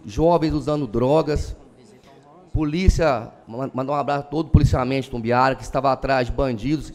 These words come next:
esconderam naquela quadra, tiros.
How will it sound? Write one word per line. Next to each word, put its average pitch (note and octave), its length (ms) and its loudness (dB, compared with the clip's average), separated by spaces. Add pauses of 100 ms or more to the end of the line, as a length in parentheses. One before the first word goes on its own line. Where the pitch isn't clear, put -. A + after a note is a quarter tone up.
esconderam E3+ 680 -2
naquela D3+ 300 -4
quadra, C#3+ 420 0
tiros. F#3 720 0